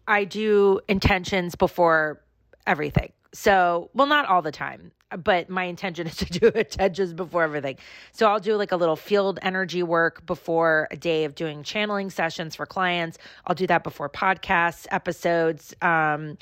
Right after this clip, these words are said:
I'll do that, you know, uh, if something new is coming up or something I'm working through, I use that as a support energetic field.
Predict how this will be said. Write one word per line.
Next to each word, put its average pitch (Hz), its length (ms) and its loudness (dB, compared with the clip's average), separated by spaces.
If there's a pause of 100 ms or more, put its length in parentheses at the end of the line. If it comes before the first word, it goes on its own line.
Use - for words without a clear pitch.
(380)
I'll 190 100 4
do 196 260 2
that, 165 580 2
you 175 140 -4
know, 151 600 2
uh, 151 460 0 (100)
if 180 120 -6
something 170 460 -4
new 170 160 0
is 165 140 -4
coming 170 340 -2
up 165 240 2
or 156 100 -2
something 160 340 -4
I'm 151 120 -2
working 165 320 -2
through, 156 160 -2
I 151 40 2
use 156 240 -4
that 160 140 2
as 147 160 -2
a 151 60 -6
support 160 420 -2
energetic 151 560 -2
field. 165 480 -2